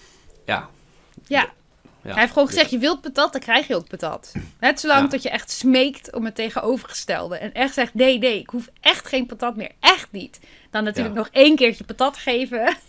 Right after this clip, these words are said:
Speaker 2: <laughs>
Speaker 1: Ja, ja.
Speaker 2: Even goed erin stoppen.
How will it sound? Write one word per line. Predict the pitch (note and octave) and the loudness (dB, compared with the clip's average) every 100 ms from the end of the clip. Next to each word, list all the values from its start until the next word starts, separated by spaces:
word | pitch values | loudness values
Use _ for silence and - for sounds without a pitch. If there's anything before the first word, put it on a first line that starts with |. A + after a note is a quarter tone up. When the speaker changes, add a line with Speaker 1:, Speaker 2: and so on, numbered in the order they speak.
| - - | -10 -4
Speaker 2:
<laughs> | C4+ - | -4 -4
Speaker 1:
Ja, | A#2 G#2+ - - _ | -2 -2 -4 -18 _
ja. | A#2 G2+ - A#2+ - E4 E4+ - | -2 -2 -2 -8 -12 -4 -4 0
Speaker 2:
Even | E4+ C#4 D4 D#4+ | 0 0 -2 -6
goed | - F4 | -4 -4
erin | D#4+ C#4 E4 F4+ | -4 -4 -4 -8
stoppen. | - D4+ D4 C#4+ C#4+ | -6 -4 -2 -2 -2